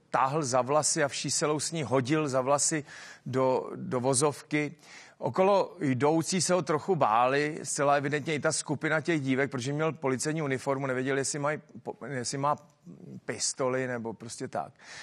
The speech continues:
Tak zavolali policejní hlídku, která evidentně taky nevěděla, co má dělat, protože viděli kolegu, no tak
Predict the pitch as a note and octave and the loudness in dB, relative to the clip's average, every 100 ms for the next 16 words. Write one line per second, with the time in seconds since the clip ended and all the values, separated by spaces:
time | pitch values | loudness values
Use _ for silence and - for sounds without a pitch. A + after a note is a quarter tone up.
0 | - C#3+ A#2+ C#3+ E3 F3+ F3 D#3 D3 F3 | -8 -2 0 4 4 4 2 0 0 0
1 | F3+ D#3+ C#3 C3+ D#3 D#3+ D#3 D#3+ C#3+ D#3+ | 0 2 0 0 -2 2 2 2 0 0
2 | D#3 D3 C3+ C#3 C#3+ C3+ D3 C3+ C3+ C3+ | -2 -2 -4 0 0 0 0 2 2 2
3 | B2+ C3+ - B2+ C3+ C3 C3 C3 D3+ D3 | 2 2 -4 -8 -4 -2 -2 0 0 0
4 | C3 C3 B2+ C#3+ C3+ C3 C3 | 2 2 0 -2 0 0 -2